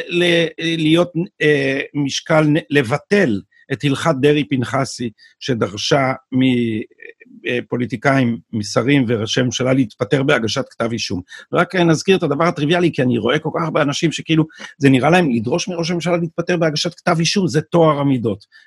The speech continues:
בלי להבין שהדבר הזה פירושו, שאתה תמיד צריך לחשוב בדמוקרטיה, מה קורה אם בתפקיד המסוים הזה יש מישהו מושחת. אתה הרי עכשיו, רות דוד הייתה, אה, מגיעה חלילה להיות היועץ המשפטי לממשלה, ורות דוד עכשיו תחליט בשבילך אם יהיה ראש ממשלה או לא.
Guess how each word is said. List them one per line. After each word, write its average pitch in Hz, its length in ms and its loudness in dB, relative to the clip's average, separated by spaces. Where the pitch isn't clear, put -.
בלי 202 160 -2
להבין 156 480 4
שהדבר 135 680 2
הזה 147 200 0
פירושו, 143 720 0
שאתה - 880 0
תמיד 170 200 -2
צריך 208 180 -6
לחשוב 175 300 -4
בדמוקרטיה, 160 500 0
מה 156 220 2
קורה 165 320 0
אם 151 220 2
בתפקיד 131 580 -2
המסוים 156 380 2
הזה 127 160 0
יש - 140 -4
מישהו 113 240 -4
מושחת. 101 360 -6
אתה - 140 0
הרי 208 180 2
עכשיו, 196 320 0
רות 160 240 2
דוד 151 380 2
הייתה, 131 340 2
אה, 117 180 -4
מגיעה 127 480 2
חלילה 135 400 0
להיות 131 220 -2
היועץ 127 260 -2
המשפטי 120 380 -6
לממשלה, 113 440 -4
ורות 185 320 2
דוד 226 280 4
עכשיו 208 240 2
תחליט 202 340 0
בשבילך 202 360 -2
אם 196 60 -2
יהיה 190 120 -2
ראש 196 200 -2
ממשלה 196 360 0
או 190 80 2
לא. 185 160 2